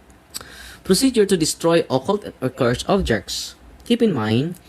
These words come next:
that this procedure is not magic. So, take note, ha.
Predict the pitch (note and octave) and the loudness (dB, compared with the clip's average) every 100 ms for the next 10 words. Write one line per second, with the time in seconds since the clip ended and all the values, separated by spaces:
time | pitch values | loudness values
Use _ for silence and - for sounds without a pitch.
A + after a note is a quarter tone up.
0 | - - - C3 C#3+ G#3 - - D3+ - | -20 -6 0 0 2 0 0 -4 -4 -4
1 | G3 F3+ E3+ E3+ C#3 C3+ C3 C#3 - C3 | -6 -2 0 2 2 0 2 2 0 -4
2 | B2+ B2 G#2+ G2 G#2+ - - - - - | 0 2 2 0 -4 -4 -16 -20 -20 -20
3 | - A2+ - C3+ D3+ F#3 B2+ C3 | -8 -4 0 0 2 0 2 -2